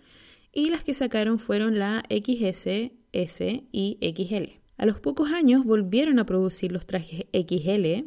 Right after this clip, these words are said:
porque habían astronautas hombres que lo necesitaban, pero los trajes de talla X S y S hasta el día de hoy no se construyen. Y esto ha impedido que varias astronautas mujeres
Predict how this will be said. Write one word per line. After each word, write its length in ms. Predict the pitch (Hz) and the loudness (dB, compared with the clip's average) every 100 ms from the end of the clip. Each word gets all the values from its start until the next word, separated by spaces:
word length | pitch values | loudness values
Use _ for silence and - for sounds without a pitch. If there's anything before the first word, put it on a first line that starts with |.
| 247 | -4
porque 440 | 165 160 - 170 | -4 -4 -4 -4
habían 320 | 170 160 180 180 | -2 -2 -2 -6
astronautas 640 | 165 175 165 175 170 165 | -6 -4 -4 -4 -6 -6
hombres 300 | 170 180 170 | -4 -4 -6
que 140 | - | -6
lo 80 | 160 | -4
necesitaban, 800 | 156 - - 135 110 87 - 208 - _ | -4 -8 -12 -6 -4 -4 -4 -6 -8 _
pero 240 | 240 247 | 6 6
los 180 | 233 - | 6 0
trajes 340 | 247 262 294 269 | -2 -2 -2 0
de 100 | 254 | 0
talla 400 | 254 247 254 254 | 2 2 2 0
X 300 | 240 247 226 | 0 0 0
S 360 | 233 - 240 | -2 -2 -2
y 220 | 240 214 220 | 0 0 -2
S 460 | 208 226 220 233 | -2 -4 -2 -2
hasta 220 | - - 196 | -6 -6 -6
el 100 | 185 | -2
día 240 | 202 202 | 0 2
de 140 | 202 | 0
hoy 320 | 190 190 214 226 | 0 0 0 -2
no 160 | 190 | -4
se 120 | 180 | -6
construyen. 680 | 170 165 - - - - 156 - - _ | -8 -10 -8 -6 -6 -6 -10 -14 -20 _
Y 180 | 220 240 | 4 4
esto 420 | 294 - 302 294 | 2 -4 -2 0
ha 100 | 247 | 2
impedido 680 | 254 247 214 220 247 202 190 | 2 4 2 2 2 2 0
que 100 | 202 | -2
varias 360 | 180 220 262 294 | 0 0 0 -2
astronautas 560 | 269 240 226 214 226 | -4 -2 0 0 0
mujeres 760 | 226 226 - 170 175 226 - | 0 0 -2 0 0 -4 -12